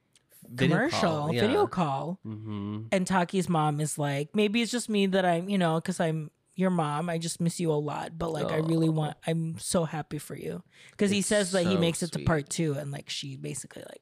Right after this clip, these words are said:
Speaker 2: cries. <sighs> Ah.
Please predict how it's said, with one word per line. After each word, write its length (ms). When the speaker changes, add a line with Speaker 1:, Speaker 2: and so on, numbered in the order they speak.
Speaker 2:
cries. 480
<sighs> 60
Ah. 640